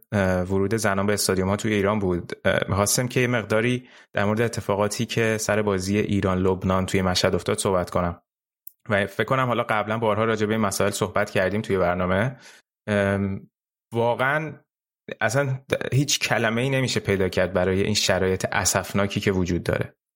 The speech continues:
در سال دو هزار و بیست و دو هنوز دغدغه‌هایی وجود داره، انقدر، ام، حل شده در همه جای دنیا مبنی بر بلیت فروشی و ورود زنان به استادیوم.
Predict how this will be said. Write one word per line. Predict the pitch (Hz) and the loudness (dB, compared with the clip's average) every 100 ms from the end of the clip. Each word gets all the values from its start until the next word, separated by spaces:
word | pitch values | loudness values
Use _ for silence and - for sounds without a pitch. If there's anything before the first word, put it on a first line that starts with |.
| _ _ | _ _
در | 127 110 | -2 -2
سال | - 131 147 131 - _ _ _ - | 0 -2 -2 -4 -16 _ _ _ -2
دو | 117 | 0
هزار | 110 107 110 | 0 0 0
و | 107 | 0
بیست | 110 - 107 | -2 -2 -2
و | |
دو | 101 127 123 | 0 0 0
هنوز | 107 107 107 123 | 0 0 0 -2
دغدغه‌هایی | - 104 - 104 101 101 113 127 | 0 0 0 -2 0 0 0 0
وجود | 113 107 117 | -2 -2 -2
داره، | 117 120 117 117 117 117 - _ - | -2 0 0 0 -4 -8 -16 _ -2
انقدر، | 110 110 110 113 - - _ _ _ _ - | -2 0 -2 -2 -6 -14 _ _ _ _ -2
ام، | 101 90 85 87 98 _ _ _ | 0 2 0 -4 -14 _ _ _
حل | - - 101 | -4 0 0
شده | 95 - 104 113 | 0 -2 -2 0
در | 113 | 0
همه | 101 - 104 107 | -2 -4 -2 0
جای | 113 117 | 0 0
دنیا | 107 98 95 107 117 | 0 -2 0 0 0
مبنی | 113 98 98 | 0 -2 -2
بر | 107 113 107 - _ _ _ _ | 0 0 -2 -8 _ _ _ _
بلیت | 120 110 107 | 0 0 0
فروشی | - - 107 104 - 117 127 147 135 - | -2 0 2 4 2 2 0 -2 -8 -6
و | 104 | 0
ورود | 104 101 107 107 123 135 131 131 135 | 0 0 0 0 0 0 0 -4 -8
زنان | 104 101 98 107 | -4 -2 0 0
به | 117 | 0
استادیوم. | 95 - 87 85 104 | 0 0 -2 -2 -6